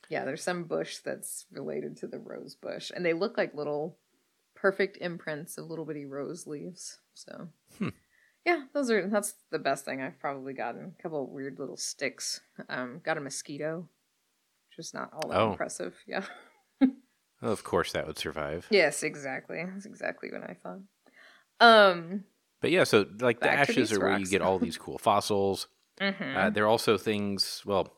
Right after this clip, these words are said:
Speaker 2: ashes and larger can be involved in, uh, pyroclastic flows.
Speaker 1: Right.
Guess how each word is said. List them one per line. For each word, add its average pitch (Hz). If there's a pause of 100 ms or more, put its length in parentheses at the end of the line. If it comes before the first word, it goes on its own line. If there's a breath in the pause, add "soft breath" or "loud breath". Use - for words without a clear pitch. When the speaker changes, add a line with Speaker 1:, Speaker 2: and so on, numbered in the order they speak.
(680 soft breath)
Speaker 2:
ashes 151
and 143 (120)
larger 78 (560)
can 90
be 92
involved 82
in, 80 (920 soft breath)
uh, 76
pyroclastic -
flows. 87 (400)
Speaker 1:
Right. 151